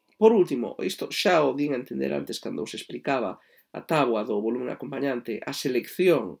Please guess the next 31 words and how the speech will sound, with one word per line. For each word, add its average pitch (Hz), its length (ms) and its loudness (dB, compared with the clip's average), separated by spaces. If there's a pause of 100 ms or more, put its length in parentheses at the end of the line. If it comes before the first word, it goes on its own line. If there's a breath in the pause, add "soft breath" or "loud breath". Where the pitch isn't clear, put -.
que, - 240 -10
que - 80 -14
fai 123 160 -4
o 123 80 -4
currículo 123 640 -4
noso 135 480 -6 (480 loud breath)
de, 113 400 2
dos 117 160 -6
elementos 113 320 -4
desa 127 240 -10
táboa, 120 400 -2
e 156 80 4
aínda 156 560 4
maior 147 320 -2
esa 131 160 -8
selección 143 480 -6
que 120 160 -12
fai 120 400 -8 (400 soft breath)
a 95 240 -6
Comisión 120 480 -4
de 113 100 -4
Elaboración 110 380 -6
de 113 80 -8
Probas - 320 -8
en 117 80 -8
Galiza 120 480 -10 (160)
<laughs> - 80 -20
dentro 151 640 2
do 123 160 -6
que - 160 -4
é 123 120 0